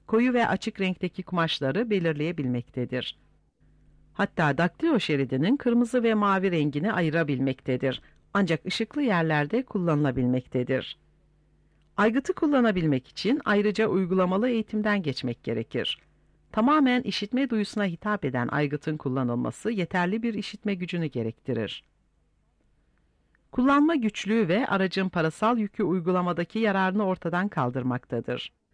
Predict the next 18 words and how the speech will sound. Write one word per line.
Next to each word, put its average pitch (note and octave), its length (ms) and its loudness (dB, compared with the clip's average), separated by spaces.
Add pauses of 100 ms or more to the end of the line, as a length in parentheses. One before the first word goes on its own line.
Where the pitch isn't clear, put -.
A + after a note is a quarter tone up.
(400)
Bastonlara C4 520 2
yerleştirilen G#3+ 800 0
aygıtların G3+ 640 0
ayrıca G3+ 420 0
eğitimi G3 480 -2
gerekmektedir. C3+ 920 -4 (280)
Kullanan F3+ 580 0
hem A3+ 180 -2
aygıt C#3+ 580 -4
hem A3+ 220 2
de G#3 140 0
baston G3+ 340 0
tekniklerini F#3+ 720 -4
bilmek F#3 480 -4 (300)
ve G3+ 120 2
sentezine F#3 680 -2
gitmek D#3+ 400 -6
zorundadır. B2+ 800 -4